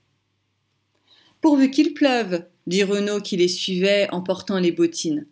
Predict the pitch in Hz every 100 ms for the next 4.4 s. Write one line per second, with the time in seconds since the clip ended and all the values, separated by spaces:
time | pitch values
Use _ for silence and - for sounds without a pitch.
0 | _ _ _ - - 254 240 247 220 220
1 | 196 185 214 220 185 - _ _ _ _
2 | _ _ _ _ _ _ _ _ - -
3 | _ _ - 190 196 302 220 190 185 196
4 | 170 165 185 269